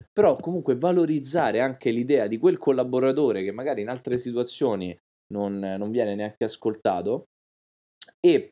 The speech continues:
poter sfruttare quell'idea, se valida ovviamente, ehm, andando a ragionare con il suo gruppo di lavoro per poi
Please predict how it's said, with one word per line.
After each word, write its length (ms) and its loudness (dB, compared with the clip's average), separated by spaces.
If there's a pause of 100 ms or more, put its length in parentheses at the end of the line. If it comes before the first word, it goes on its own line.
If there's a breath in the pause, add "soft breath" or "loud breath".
poter 800 2
sfruttare 560 0
quell'idea, 480 0
se 260 -4
valida 380 2
ovviamente, 840 0 (420)
ehm, 640 0 (400)
andando 600 4
a 420 2
ragionare 880 0 (240)
con 420 -2
il 160 -8
suo 240 2
gruppo 380 0
di 100 2
lavoro 400 2
per 240 0
poi 400 0